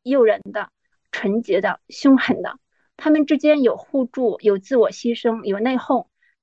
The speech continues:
但是读下来还是会觉得这些女人并没有真正的发出自己的声音，她们只是男人臆想中的怪物，跟动物接近。比如他们会觉得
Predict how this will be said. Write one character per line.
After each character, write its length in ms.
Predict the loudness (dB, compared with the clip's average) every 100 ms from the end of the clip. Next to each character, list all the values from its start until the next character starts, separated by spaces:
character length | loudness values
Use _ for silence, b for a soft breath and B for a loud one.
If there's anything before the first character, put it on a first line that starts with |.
| -4
但 200 | -4 -4
是 80 |
读 160 | -4 -6
下 120 | -4
来 140 | -6 -6
还 240 | -6 -8
是 140 | -8
会 160 | -2 -4
觉 180 | -4 -6
得 220 | -6 -6 _ _ _ _
这 80 | -6
些 120 | -2
女 140 | -2
人 220 | -2 -6 -8
并 160 | -6
没 100 | -2
有 100 | 0
真 220 | 0 -2
正 100 | -4
的 120 | -6 -6
发 180 | -6
出 140 | -6 -10
自 160 | -10
己 100 | -10
的 100 | -8
声 280 | -8 -6 -6
音， 180 | -6 -10 _
她 100 | -4
们 140 | -2 -2
只 120 | -4
是 200 | -2 -2
男 220 | 0 -4
人 80 | -8
臆 260 | -6 -4 -4
想 200 | -8 -12
中 140 | -14
的 80 | -4
怪 220 | -2 -2
物， 180 | -4 -6
跟 200 | -6 -2
动 180 | -2 -2
物 80 | -6
接 220 | -8 -10
近。 180 | -10 -8
比 80 | -4
如 160 | 0 0
他 160 | 2
们 120 | 0
会 120 | 2 0
觉 180 | -2
得 160 | -8 -6